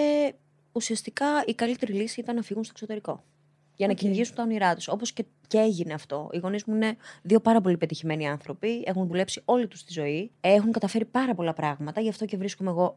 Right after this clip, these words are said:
Speaker 1: και σήμερα εδώ. Έχω γεννηθεί με ένα θέμα υγείας πάρα πολύ μεγάλο, που αν δεν είχα αυτή την ποιοτική ζωή που μου έχουν δώσει οι γονείς μου, ίσως τώρα μην βρισκόμουν εδώ και να μιλούσαμε.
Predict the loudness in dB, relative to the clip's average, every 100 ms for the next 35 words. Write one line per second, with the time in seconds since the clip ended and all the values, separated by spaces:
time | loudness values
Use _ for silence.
0 | -8 -12 -6 -2 -2 -2 -2 0 0 4
1 | 4 6 4 6 6 6 4 4 2 4
2 | 6 4 4 2 2 -6 _ 2 2 0
3 | 0 2 4 4 2 0 4 6 6 6
4 | 8 8 8 8 8 8 6 0 0 0
5 | 0 2 2 2 0 2 2 2 0 0
6 | 0 -2 -2 -2 0 -2 -2 -4 -4 -16
7 | -6 -4 -4 -4 -4 0 0 0 -4 -4
8 | -2 0 -2 -4 -2 0 -2 -2 -6 -8